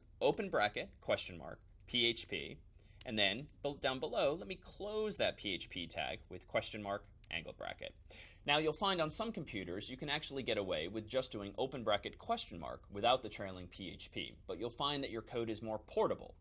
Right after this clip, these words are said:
and runs on more computers if you do use this more verbose version. Now, in between these tags, let's do something simple like printf, quote unquote, "hello world" with a backslash n.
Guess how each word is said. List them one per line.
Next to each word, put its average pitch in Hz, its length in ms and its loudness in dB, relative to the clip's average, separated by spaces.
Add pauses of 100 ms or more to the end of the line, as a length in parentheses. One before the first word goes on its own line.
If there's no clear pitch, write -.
and 104 120 -10
runs 139 240 0
on 110 120 0
more 95 140 0
computers 90 440 -6
if 87 140 -8
you 92 80 -8
do 104 140 0
use 85 340 -4
this 82 160 -8
more 87 180 -8
verbose 78 420 -8
version. 50 340 -12 (580)
Now, 147 200 4
in 180 120 -4
between 277 320 -4
these 110 160 0
tags, 80 480 -2
let's - 180 -4
do 202 100 -4
something 156 300 -4
simple 113 480 0
like 82 440 0 (460)
printf, - 540 0 (560)
quote 143 220 2
unquote, 104 420 2 (420)
"hello 98 340 2
world" 62 500 -6 (160)
with - 100 -12
a - 60 -10
backslash 87 560 0
n. 62 260 -8